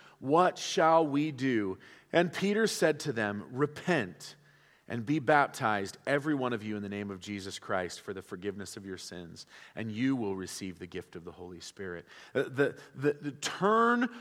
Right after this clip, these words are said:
away from your sin and towards the one who you just heard about. Interestingly, just to unconfuse this verse,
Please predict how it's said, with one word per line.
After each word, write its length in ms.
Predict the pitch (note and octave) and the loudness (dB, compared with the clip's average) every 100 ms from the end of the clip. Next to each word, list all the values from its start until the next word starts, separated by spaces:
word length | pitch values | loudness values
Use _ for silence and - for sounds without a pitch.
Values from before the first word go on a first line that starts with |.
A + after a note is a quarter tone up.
| - E3 | -4 4
away 1120 | E3+ D#3 E3 F#3+ G#3+ F#3+ B2+ C3 F3 G#3 - - - | 4 4 4 6 8 8 8 6 6 4 -2 -16 -18
from 600 | - - - G#3 G#3+ A3 | -12 -10 4 8 8 6
your 300 | G#3 G3+ G#3 | 6 8 8
sin 720 | - - G3+ D#3+ D3 E3+ F3 - - - | 4 0 2 4 2 2 -4 -6 -18 2
and 260 | F#3 F3 D#3 | 4 4 0
towards 600 | - F#3+ G#3 G#3+ F3 C#3+ | 4 8 10 8 4 6
the 120 | G3+ | 8
one 560 | F#3 F#3 D3 C#3 D#3+ D3+ - - | 8 6 6 4 -2 -6 -14 0
who 160 | F3+ | 2
you 240 | F3 D#3 D#3 | 2 0 0
just 300 | D3 C#3 - | 0 0 -4
heard 220 | C3 A2+ | -4 -2
about. 340 | F2+ E2+ E2 - _ _ _ _ _ _ _ _ _ _ | -2 -4 -6 -14 _ _ _ _ _ _ _ _ _ _
Interestingly, 800 | F#3+ G3+ G3+ - G3 G3 F#3+ F#3 - | 2 4 0 2 0 2 0 -2 -6
just 240 | D#3 - | -8 -2
to 120 | D3 | -2
unconfuse 640 | D3 D3+ D3 C3+ D3 D3+ B2+ | 0 -2 -4 -8 0 0 0
this 200 | C#3+ C#3 | -2 0
verse, 400 | C3+ D3 C#3 | 0 0 -2